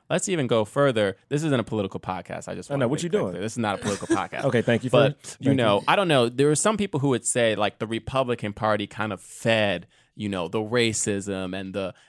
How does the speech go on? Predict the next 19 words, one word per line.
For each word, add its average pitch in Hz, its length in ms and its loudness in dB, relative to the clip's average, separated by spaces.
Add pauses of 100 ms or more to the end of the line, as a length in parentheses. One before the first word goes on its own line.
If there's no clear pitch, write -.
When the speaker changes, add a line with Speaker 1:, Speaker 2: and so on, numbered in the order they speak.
(100)
Speaker 1:
xenophobia 107 920 2
and 98 100 -6
the 101 280 -2
Islamophobia 101 1000 -2
and 80 140 -14
the, 85 160 -8 (240)
you 107 140 -4
know, 92 340 -2
homophobia. 107 680 2
They 110 80 -6
kind 147 220 0
of - 60 -6
fed, - 340 0
they 139 80 2
fed 175 280 2
that 127 120 4
a 120 40 6
little 110 260 2
bit. 101 240 -4